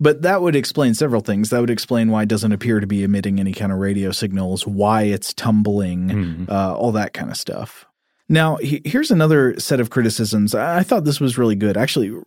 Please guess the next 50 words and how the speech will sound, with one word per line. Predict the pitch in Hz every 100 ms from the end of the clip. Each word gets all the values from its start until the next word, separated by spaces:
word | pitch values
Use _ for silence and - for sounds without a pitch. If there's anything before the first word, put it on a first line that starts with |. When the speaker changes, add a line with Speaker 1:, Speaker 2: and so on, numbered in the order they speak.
| _
Speaker 1:
Robert, | 180 202 160 143 131
do | 196
you | 330
ever | 320
watch | 220 208 - -
the, | 160 143
uh, | 135 135 131 - -
the | 139
P | 120 170
B | 156 151
S | 143
Space | - - 139 139
Time | - 143 139 139
show? | - 147 139 139 131 - -
Speaker 2:
Yes, | 269 -
I've | 139
checked | 156 147
this | 135
out | 139
before. | 110 - 95 -
Mm-hmm. | 110 117 143
Speaker 1:
Yeah, | 170 233 139 104
so | - 151
the, | 139 139 123
uh, | 127 131
the | 123
host | 110 185 226 - - -
of | 135 131 -
P | - 160
B | 147 131
S | 113
Space | - 117 107
Time, | - 101 98
which | 98
is | 107 107
like | 104
a, | 110
a | 117
video | 113 123 113
series, | 104 120 107 101 101
is | 104 98 -
the, | 104 101
uh, | 98 85
astrophysicist | 123 - 143 135 113 104 110 -
Matt | 110 113 120
O'Dowd. | - 110 104 95 95 98
I |
think | - 139
he's | 98 -
Australian. | 90 - - 107 113 117 113